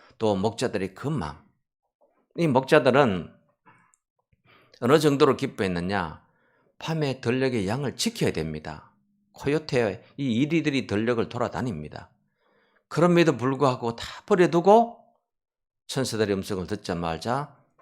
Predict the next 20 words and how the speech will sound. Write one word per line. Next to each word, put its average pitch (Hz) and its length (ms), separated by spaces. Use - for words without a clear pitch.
그냥 139 260
달려가서 101 800
오늘 107 260
나신 87 500
구주, 85 420
아기 147 340
예수에게 127 600
경배하러 87 640
달려갔던 - 520
겁니다. - 460
그 185 160
기쁨의 214 540
마음으로 160 560
달려가는 101 600
이것이 123 640
우리 85 200
성-, 95 320
어, 85 160
대림절의 87 800
이야기, 78 380